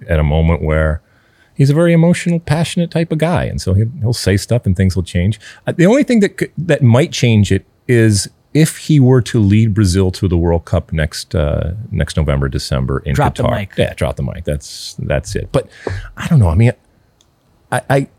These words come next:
Speaker 1: as much as we are excited about a World Cup in the U S, Mexico, and Canada, and U S, uh, ho-, hosting eighty percent of the games,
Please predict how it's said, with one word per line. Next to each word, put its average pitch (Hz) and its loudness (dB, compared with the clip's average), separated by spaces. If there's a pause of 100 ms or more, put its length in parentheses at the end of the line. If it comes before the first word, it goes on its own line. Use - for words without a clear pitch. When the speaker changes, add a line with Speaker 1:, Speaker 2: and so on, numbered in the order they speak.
(260)
Speaker 1:
as 139 4
much 170 4
as 113 4
we 123 6
are 143 4
excited 131 2
about 123 2
a 113 2
World 107 2
Cup 127 -2
in 107 2
the 98 4
U 104 4
S, - -2
Mexico, 101 0
and 95 0
Canada, 107 2
and 80 0 (280)
U 85 2
S, - -4 (100)
uh, - -10
ho-, - -4
hosting 80 -2
eighty 90 2
percent 90 0
of 82 0
the 82 -2
games, 92 0